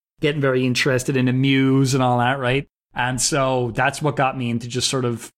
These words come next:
Googling around constantly, you know, how to make money and how to, how to become an entrepreneur. And of course, started buying a lot of these different, you know, courses about affiliate marketing and everything, 'cause I just thought that's the only way to do it.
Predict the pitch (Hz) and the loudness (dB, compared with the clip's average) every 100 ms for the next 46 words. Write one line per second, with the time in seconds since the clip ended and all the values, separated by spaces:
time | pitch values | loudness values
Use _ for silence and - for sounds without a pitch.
0 | - 113 123 131 123 120 120 117 127 123 | -4 0 2 0 0 0 0 0 0 -2
1 | 113 120 127 - 120 120 113 110 120 110 | -2 -4 -4 -4 -6 -4 -6 -10 -10 -10
2 | 110 117 120 _ - 120 117 117 117 - | -10 -14 -18 _ -8 -4 -2 -2 -4 -4
3 | 117 120 117 110 107 104 127 123 120 117 | -2 -2 -4 -6 -8 -8 -4 -2 0 -2
4 | 120 120 123 117 117 - - 117 123 120 | -2 -2 -4 -2 -4 -4 -6 -2 0 0
5 | 117 110 104 _ _ _ 123 131 123 117 | 0 -4 -8 _ _ _ -6 -2 0 0
6 | - - - _ - 139 131 123 131 123 | -2 -4 -8 _ -4 -2 0 0 0 2
7 | 120 120 117 117 117 113 131 - 120 110 | 0 0 0 -2 -2 -2 -4 -2 -4 -4
8 | 104 110 101 - - 127 127 - 131 117 | -6 -6 -6 -10 -4 0 0 0 0 0
9 | 113 110 - 131 120 123 120 120 113 123 | -2 -4 -4 -2 -2 -2 -2 -2 -4 -4
10 | 120 120 117 117 123 113 120 160 180 - | -4 -4 -6 -8 -8 -6 -2 -2 -2 -2
11 | 127 127 123 135 110 117 110 113 107 113 | -2 -2 -4 -4 -4 -4 -4 -6 -4 -2
12 | 139 | -2